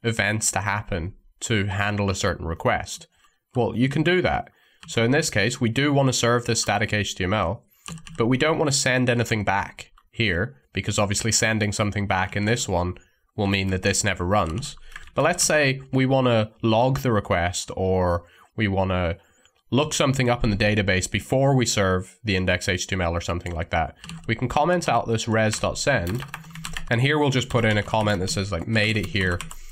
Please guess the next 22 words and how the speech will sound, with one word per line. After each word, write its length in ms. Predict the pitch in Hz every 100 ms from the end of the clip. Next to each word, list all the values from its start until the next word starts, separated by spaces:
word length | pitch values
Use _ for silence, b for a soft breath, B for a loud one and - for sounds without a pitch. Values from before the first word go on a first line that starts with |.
| 80
just 200 | 131 120
so 80 | 135
that 80 | 117
we 100 | 113
know 220 | 107 104
that 200 | 98 -
this 160 | 101 -
code 220 | 110 98
actually 340 | 95 - 101
executed. 640 | 101 101 - - 85 85 - B B B B B B B B B B B
But 120 | - 160
now 160 | 196
we 80 | 240
need 140 | 214
to 100 | -
tell 200 | 139 156
Express, 640 | 139 - 165 113 107 - - - - -
"We're 80 |
not 180 | 147 214
sending 300 | - 196 190
anything 280 | 180 147 117
back, 460 | 120 123 85 139